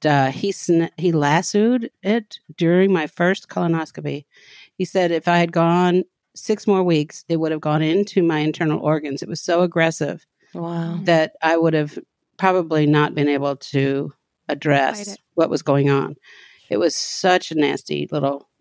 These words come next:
Speaker 1: bugger. And, um, then they just took out the rest of my colon, uh, bits of colon because, um, they were scared it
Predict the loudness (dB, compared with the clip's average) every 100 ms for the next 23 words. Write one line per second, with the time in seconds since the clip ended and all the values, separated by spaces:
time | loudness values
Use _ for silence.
0 | _ _ _ -4 -4 -6 -14 _ _ _
1 | _ 0 2 4 2 0 -8 -6 0 2
2 | 2 -2 -8 _ _ _ -2 2 2 0
3 | -4 -8 -6 -4 0 0 0 -4 -4 -4
4 | -4 -6 -6 -4 -6 -10 _ _ _ -2
5 | 0 2 0 0 -6 -2 0 2 0 -4
6 | -4 -6 -16 -20 -20 -20 -20 _ -6 -4
7 | -2 -4 -4 -4 -6 -4 -6